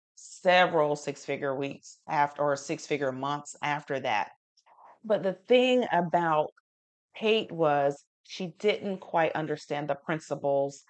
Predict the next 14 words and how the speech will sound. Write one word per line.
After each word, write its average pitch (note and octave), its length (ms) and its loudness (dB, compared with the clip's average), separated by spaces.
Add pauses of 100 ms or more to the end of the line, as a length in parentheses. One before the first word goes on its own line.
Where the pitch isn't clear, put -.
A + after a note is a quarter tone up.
(260)
of D3 200 4
building C#3+ 460 0
wealth. B2 460 -8 (480)
And E3 120 -2
I'm A#3 120 2
gonna C#4+ 220 0
talk F3 280 0
about D3+ 300 4
those C#3+ 220 -2
principles, C#3+ 840 -4
go D3+ 220 2
into D3 180 -6
those C#3 240 0
principles. C3+ 640 -6